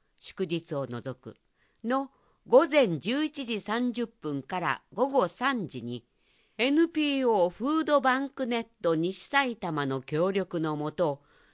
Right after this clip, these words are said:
家庭で食べきれない食品をお預かりし、地域の福祉団体などに寄付しています。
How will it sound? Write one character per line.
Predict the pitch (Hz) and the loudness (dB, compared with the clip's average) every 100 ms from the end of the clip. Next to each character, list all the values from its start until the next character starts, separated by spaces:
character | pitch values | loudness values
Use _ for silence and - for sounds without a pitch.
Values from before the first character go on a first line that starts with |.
| - | -10
家 | 196 - | -8 -2
庭 | 302 302 | 2 2
で | 269 262 | 2 2
食 | 240 233 | 0 0
べ | 302 | -2
き | - 285 | -2 0
れ | 285 269 | 0 2
な | 240 | 0
い | 196 | -2
食 | 185 202 - | -4 -8 -10
品 | - 220 220 202 | -10 -6 -2 0
を | 196 185 - | 0 -2 0
お | 175 | 0
預 | 202 196 - | 0 -4 -6
か | 175 | -6
り | 160 156 | -4 -8
し、 | - 135 143 _ _ _ _ - | -8 -8 -8 _ _ _ _ -8
地 | 302 311 | -2 0
域 | 254 233 | 0 -2
の | 208 202 | 0 -2
福 | - - | -4 -8
祉 | 285 269 | -6 -6
団 | 262 254 220 | -2 -2 -2
体 | 202 190 185 | -4 -2 -2
な | 185 | -2
ど | 185 170 | -2 0
に | 160 160 | 0 -2
寄 | - 294 | -4 -4
付 | 240 | -4
し | 170 - | -6 -8
て | 139 | -8
い | 123 110 | -8 -8
ま | 123 | -10
す。 | - - | -12 -20